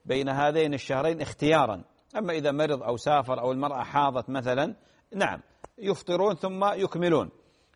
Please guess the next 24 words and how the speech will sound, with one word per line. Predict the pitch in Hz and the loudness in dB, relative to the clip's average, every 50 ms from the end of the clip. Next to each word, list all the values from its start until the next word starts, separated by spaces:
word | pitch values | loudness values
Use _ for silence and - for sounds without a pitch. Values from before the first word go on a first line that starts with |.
| _ - | _ -2
آه، | 123 123 123 117 117 | 0 2 2 2 0
فإن | 113 - - 165 202 202 | -2 -2 -2 -2 0 0
لم | 208 214 208 202 | 2 2 2 2
يستطع | 208 185 - - 196 180 160 185 165 156 143 - _ _ _ _ _ _ | 2 0 2 2 2 2 4 4 4 4 2 -2 _ _ _ _ _ _
لكبر | - 139 143 147 - - 190 170 160 160 156 151 151 - | -10 -8 -6 -6 -4 -2 -2 2 2 2 2 2 0 -2
أو | 131 131 127 | -2 -2 0
عجز | 117 135 165 165 151 151 - | 0 2 0 0 -2 -6 -6
أو | - 131 135 135 | -2 -2 0 2
مرض | 147 160 165 160 151 147 156 - _ _ _ _ _ _ - | 2 4 4 4 4 2 -2 -10 _ _ _ _ _ _ -6
ينتقل | - 131 160 185 185 - 190 180 - 175 165 | -2 0 0 0 0 0 -4 -2 -2 -2 -2
إلى | 160 147 143 143 139 | -2 0 0 2 2
إطعام | 139 - 143 143 160 160 143 | 0 0 0 -2 -2 -2 -2
ستين | - - 147 - _ - 175 180 170 147 131 | -4 -6 -8 -8 _ -2 0 0 2 2 0
مسكيناً. | 131 - - - - 127 120 117 110 107 104 - - 165 | -2 -4 -4 -4 -2 -2 0 0 0 -2 -4 -4 -4 -4
الزوجة | 175 170 190 226 214 190 165 | -2 2 2 2 4 4 2
الآن | 170 175 185 190 185 | 2 2 0 -2 0
أدت | 180 208 190 170 165 165 190 185 - - - _ - | -2 -2 -2 -2 0 0 0 0 -2 -6 -14 _ -4
الذي | 170 165 156 151 135 139 | 0 0 0 2 2 0
عليها | 123 120 135 147 160 160 151 151 | 2 2 2 2 2 0 0 0
ما | 151 156 151 | 0 0 2
دام | 156 160 175 165 151 | 4 4 4 4 4
أنها | 156 147 139 139 139 143 143 | 2 -2 -2 -2 -2 -4 -4
انتقلت | 135 - 180 170 - - 151 139 135 - - | -2 -2 -4 -2 0 2 2 2 2 0 -2
إلى | 151 151 139 139 139 135 | -2 0 2 4 2 2